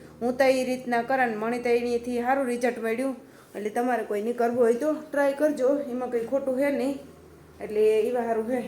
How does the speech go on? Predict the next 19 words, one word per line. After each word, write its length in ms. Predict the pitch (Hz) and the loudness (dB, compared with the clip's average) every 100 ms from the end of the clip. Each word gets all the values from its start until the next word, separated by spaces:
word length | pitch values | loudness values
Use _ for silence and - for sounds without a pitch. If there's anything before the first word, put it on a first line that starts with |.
| 214 | -2
ને 80 | |
અમારે 220 | 214 208 202 | 0 2 6
જો 140 | 240 | 6
જુલીબેન 440 | 196 226 226 226 | 6 6 6 4
છે 140 | 226 247 | 4 2
ને, 100 | 226 | 2
અટાણમાં 420 | 196 214 214 214 | 2 4 4 4
આડાવરી 400 | 214 220 202 196 | 6 6 6 4
થાય, 240 | 240 247 220 - - - - - - - - - - - - - - - - - - - - - - - - - - - - - - - - - - | 4 4 2 -6 -18 -20 -20 -20 -20 -20 -20 -20 -20 -20 -20 -20 -20 -20 -20 -20 -20 -20 -20 -20 -20 -20 -20 -20 -20 -20 -20 -20 -20 -20 -20 -20 -4
રખડે. 400 | 220 233 240 214 208 - - - - - - - - | 0 2 2 0 -4 -14 -20 -20 -20 -20 -20 -10 -4
ને 100 | 196 | 2
કાલે 260 | 220 233 | 6 6
તો 140 | 233 220 | 6 4
જરાક 340 | 220 233 233 | 6 4 6
પડે 220 | 247 262 | 8 8
ગઈ 140 | 262 269 | 8 6
હતી 160 | 277 | 4
ને, 120 | 247 226 | 2 4
તે 180 | 214 | 6